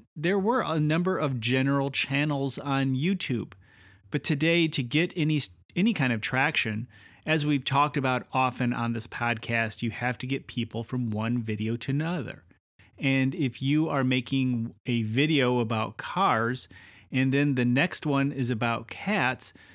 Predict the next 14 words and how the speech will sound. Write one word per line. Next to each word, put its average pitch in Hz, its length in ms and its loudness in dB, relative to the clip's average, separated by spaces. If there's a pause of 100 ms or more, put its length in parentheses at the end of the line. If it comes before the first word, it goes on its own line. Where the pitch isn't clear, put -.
(320)
the 156 80 2
relationship 175 580 2
is 151 120 0
just - 220 0
not 139 220 2
there. 160 320 0 (100)
You're 147 180 2
not 156 300 2
gonna 160 160 0
get 143 300 -2
people 127 360 -2
to 127 140 -4
binge 143 480 0
watch 113 560 -2